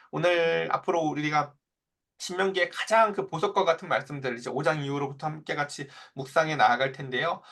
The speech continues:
이 말씀들이 옛날에 주어졌던 말씀이 아니라 오늘 나에게 새롭게, 심지어 지금 모세는 아까 뭐라고까지 얘기했어요?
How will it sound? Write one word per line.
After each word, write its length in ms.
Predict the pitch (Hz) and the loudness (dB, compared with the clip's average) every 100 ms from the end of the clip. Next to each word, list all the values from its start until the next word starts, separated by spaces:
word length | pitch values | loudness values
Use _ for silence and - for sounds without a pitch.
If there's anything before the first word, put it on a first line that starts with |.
| - | -16
이 140 | - 196 | -6 0
말씀들이 880 | 127 147 - 165 143 143 151 - _ - | 2 0 -6 -8 -6 -4 -6 -6 _ -6
옛날에 420 | 117 165 190 190 | -4 0 2 2
주어졌던 540 | 180 147 139 - 143 139 | 2 0 -2 -2 -4 0
말씀이 420 | 110 - 135 139 | -2 -2 -6 -2
아니라 420 | 107 104 131 120 - - | -2 -2 -2 -2 -8 -4
오늘 300 | 147 160 131 | 0 2 6
나에게 400 | 110 123 127 127 | 4 4 0 -4
새롭게, 720 | - 196 247 - 214 143 - _ _ _ _ - | -2 2 2 2 -2 -4 -6 _ _ _ _ -10
심지어 480 | 233 233 233 165 - | -4 4 4 4 0
지금 260 | - 151 147 | -10 -6 -2
모세는 340 | 147 202 202 | -2 0 2
아까 120 | 202 | 2
뭐라고까지 540 | 139 147 190 185 170 143 | 4 6 6 6 2 2
얘기했어요? 540 | 135 131 135 175 - | 0 -2 0 0 -2